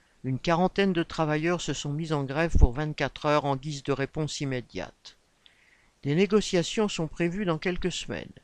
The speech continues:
Ils restent mobilisés, autant la trentaine de ceux qui sont proches de la retraite que les plus jeunes qui accepteront ou non d'être mutés à Mont-Saint-Barreul.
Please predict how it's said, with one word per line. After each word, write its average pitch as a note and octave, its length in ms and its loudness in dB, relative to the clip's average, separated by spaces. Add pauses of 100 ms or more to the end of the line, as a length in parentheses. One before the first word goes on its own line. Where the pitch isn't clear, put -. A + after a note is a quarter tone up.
(680)
Ils C3+ 160 -2
restent E3 320 -2
mobilisés, D#3 920 0 (380)
autant E3 420 0
la C3+ 180 2
trentaine D#3 600 -2
de C3 120 -2
ceux E3 300 -2
qui - 180 -18
sont B2 280 -8
proches D3 400 -4
de C3 100 -6
la A#2+ 140 -6
retraite - 540 -6 (480)
que F3 100 0
les F#3+ 120 4
plus G3 240 -6
jeunes D3+ 400 0 (140)
qui E3+ 140 -2
accepteront C#3+ 720 -4 (100)
ou G3+ 160 -4
non C3 220 0 (160)
d'être C#3 340 -4
mutés D3 480 -2
à B2+ 140 -2
Mont-Saint-Barreul. C#3 720 -6